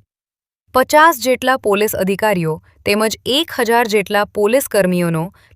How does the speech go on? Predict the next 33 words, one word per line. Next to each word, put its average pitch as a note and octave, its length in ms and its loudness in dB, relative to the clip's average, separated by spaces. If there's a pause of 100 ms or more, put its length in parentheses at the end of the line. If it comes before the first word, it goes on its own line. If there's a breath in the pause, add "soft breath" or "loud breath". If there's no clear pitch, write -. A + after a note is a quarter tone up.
ચુસ્ત E4+ 300 -2
બંદોબસ્ત F#3+ 580 0
ગોઠવવામાં F3 580 -2
આવ્યો D#3+ 200 -2
છે. D#3 240 -10 (960)
હાલ G#3 220 4
પોલીસ A3 420 0
દ્વારા F3 360 0 (320 soft breath)
વિવિધ C4 400 0
વિસ્તારોમાં A3+ 640 0
પેટ્રોલિંગ C4 600 0
પણ F3+ 200 0
હાથ G3+ 260 0
ધરવામાં E3+ 480 0
આવ્યું D#3 220 -4
છે. - 220 -10 (880)
વધુમાં G3 480 2 (260 soft breath)
સોશિયલ D4 480 -2
મીડિયામાં C4 520 0
તથા A#3 400 -2
અન્ય B3+ 300 0
જગ્યાએ G#3+ 460 0
ફેલાતી F#3 640 -4
અફવાઓ A#3 520 2
ઉપર E3+ 320 -4 (340 soft breath)
ધ્યાન A3 360 0
ન B3 140 0
આપવા G3 520 2
જાહેર G3 460 0
અપીલ F#3 360 -4
કરવામાં E3 440 -2
આવી D#3+ 160 -4
છે. - 260 -10